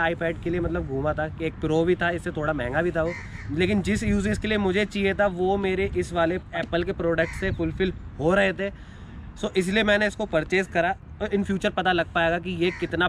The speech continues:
powerful है, क्योंकि अंदर ए fourteen Bionic chip company ने provide करी है, लेकिन वो mobile के अंदर आती है, tablet के अंदर वो first time दी गई है। So ये भी कहना मुश्किल होगा कि कितना ज़्यादा अच्छा perform कर पाएगा।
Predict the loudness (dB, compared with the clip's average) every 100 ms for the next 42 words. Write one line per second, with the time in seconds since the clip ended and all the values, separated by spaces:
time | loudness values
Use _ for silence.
0 | 2 2 2 0 0 2 2 0 -2 -2
1 | 0 -2 0 -2 0 -2 0 0 2 2
2 | 2 -2 -2 -4 -4 -2 -2 0 0 0
3 | -2 0 0 0 -2 -2 0 4 2 2
4 | 0 0 -2 0 0 2 2 2 2 2
5 | 0 4 4 4 2 -4 -2 -2 0 0
6 | 0 -2 -2 -2 -4 -2 -2 0 0 2
7 | 4 4 2 -2 -8 -12 -12 -12 -12 -12
8 | -12 0 4 4 2 2 4 4 2 0
9 | 2 2 0 0 2 2 0 -4 -6 -8
10 | 0 0 0 -4 0 2 4 4 2 0
11 | -2 -2 -2 -2 0 2 2